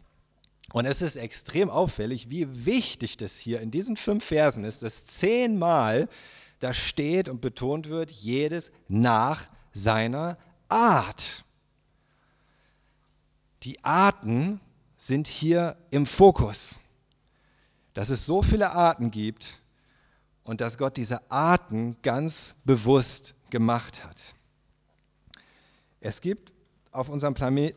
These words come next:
Planeten eine unglaublich große Anzahl an verschiedenen Tier- und Pflanzenarten. Man weiß überhaupt gar nicht, wie viel. Man kennt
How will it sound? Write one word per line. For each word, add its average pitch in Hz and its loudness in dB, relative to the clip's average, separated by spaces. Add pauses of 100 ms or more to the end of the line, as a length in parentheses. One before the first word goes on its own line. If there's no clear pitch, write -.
Planeten 131 -4
eine 117 -2
unglaublich 139 -4
große 131 -8
Anzahl 117 -2
an 107 -8
verschiedenen 107 -4
Tier- 101 -4
und 92 -4
Pflanzenarten. 80 -8
Man 113 -2
weiß 135 -2
überhaupt 131 -2
gar 113 0
nicht, 113 -4
wie 104 2
viel. - 0 (580)
Man 123 -2
kennt 180 -6